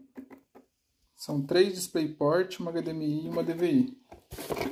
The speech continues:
Ela vai substituir a minha G T mil e trinta. Será que vai dar diferença? E eu não vou limpar hoje, porque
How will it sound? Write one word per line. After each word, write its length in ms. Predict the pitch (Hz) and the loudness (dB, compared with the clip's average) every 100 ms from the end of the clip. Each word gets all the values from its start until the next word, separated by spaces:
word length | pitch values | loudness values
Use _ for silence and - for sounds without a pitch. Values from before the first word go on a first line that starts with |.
| - - - - - - | -8 -10 -12 -14 -12 -2
Ela 160 | 131 | 2
vai 140 | 131 139 | 4 4
substituir 720 | 147 147 - 151 - 151 151 180 - - - - - - - - - | 4 0 0 -2 2 4 4 2 -6 -14 -12 -10 -10 -12 -18 -14 -4
a 100 | 143 | 0
minha 640 | 143 143 147 147 147 147 - - 151 | 2 4 4 4 2 0 -4 -6 -2
G 200 | 143 147 | 0 0
T 220 | 147 151 | 0 0
mil 260 | 151 170 | 2 0
e 80 | 180 | -2
trinta. 560 | 180 139 135 127 - - _ _ _ _ _ _ | -2 2 2 2 -6 -20 _ _ _ _ _ _
Será 220 | - - 135 | -6 -2 2
que 60 | |
vai 80 | 139 | 2
dar 100 | 135 | 2
diferença? 600 | - 127 131 151 151 - _ - _ _ _ _ _ _ _ _ - | 0 0 2 0 -2 -8 _ -20 _ _ _ _ _ _ _ _ -6
E 380 | 165 165 170 - | -2 0 0 -2
eu 80 | 170 | -2
não 80 | 180 | 0
vou 100 | 185 | 0
limpar 300 | 175 175 170 | 2 4 6
hoje, 360 | 160 196 196 | 4 2 2
porque 480 | - 143 - 135 | -2 -2 4 4